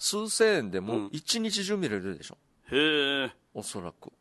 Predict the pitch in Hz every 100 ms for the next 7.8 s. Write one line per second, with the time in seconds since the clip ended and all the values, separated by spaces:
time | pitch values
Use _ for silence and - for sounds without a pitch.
0 | _ 113 113 139 117 113 101 90 - -
1 | - - 226 285 277 269 - - 170 151
2 | 127 120 104 95 95 110 196 269 117 123
3 | 147 151 147 139 101 - - - - 120
4 | 190 254 - - 202 175 135 113 101 92
5 | - _ _ 123 170 214 190 190 160 113
6 | - 185 190 196 131 123 147 - 185 139
7 | 151 139 123 - 170 131 104 92